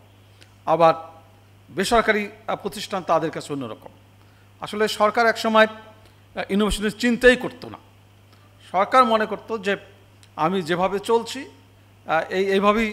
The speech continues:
আমরা, আহ, চলতে পারব। কিন্তু বিশ্বব্যাপী দেখা গেল যে আসলে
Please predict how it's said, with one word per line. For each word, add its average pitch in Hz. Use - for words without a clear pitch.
আমরা, 156
আহ, 151
চলতে 180
পারব। 135
কিন্তু 170
বিশ্বব্যাপী 247
দেখা 196
গেল 214
যে 202
আসলে 190